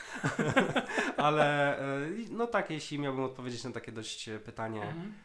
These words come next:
Speaker 1: e, górnych lotów w ten sposób, to, to myślę, że to byłoby pozostawienie
Speaker 2: Mhm.
Speaker 1: po sobie dobrego filmu.
Speaker 2: Pięknie to brzmi. I piękny plan. E, powiedz tak jeszcze na zakończenie, czy żeby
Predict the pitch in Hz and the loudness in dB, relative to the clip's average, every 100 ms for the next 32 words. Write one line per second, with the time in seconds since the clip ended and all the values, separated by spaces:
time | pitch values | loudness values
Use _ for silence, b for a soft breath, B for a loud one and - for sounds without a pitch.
0 | B - 110 110 107 107 117 117 110 113 | B -12 -8 -4 -4 -4 -4 -4 -4 -4
1 | 101 107 - - - - - 104 - 107 | -6 -8 -10 -12 -10 -8 -8 -10 -8 -10
2 | - 98 - 95 95 110 104 101 - 95 | -12 -12 -8 -8 -6 -8 -8 -10 -10 -8
3 | 98 98 95 101 98 175 143 95 92 92 | -6 -8 -10 -10 -10 -10 -10 -10 -10 -12
4 | 101 95 90 92 - - - 110 113 104 | -10 -8 -8 -8 -18 -20 -12 -8 -6 -6
5 | 101 92 90 90 - - - - - - | -6 -8 -8 -8 -12 -20 -20 -20 -20 -20
6 | - - - 220 202 165 151 147 147 139 | -20 -20 -18 -12 -10 -10 -14 -14 -14 -14
7 | - - - - - - - 202 185 151 | -20 -20 -20 -20 -20 -20 -16 -12 -10 -10
8 | 165 160 147 139 139 - B B B B | -10 -8 -8 -8 -14 -20 B B B B
9 | B 202 165 165 156 - 247 262 151 - | B -6 -4 -4 -6 -6 -2 -2 -2 -4
10 | 190 196 - - 165 165 165 - 175 170 | -6 -4 -6 -4 -2 -2 -4 -8 -6 -6
11 | 165 185 175 180 170 170 165 160 160 - | -6 -6 -4 -2 0 0 -2 -2 -6 -18
12 | - - - 170 170 165 170 170 | -20 -10 -4 -2 -2 -2 -4 -2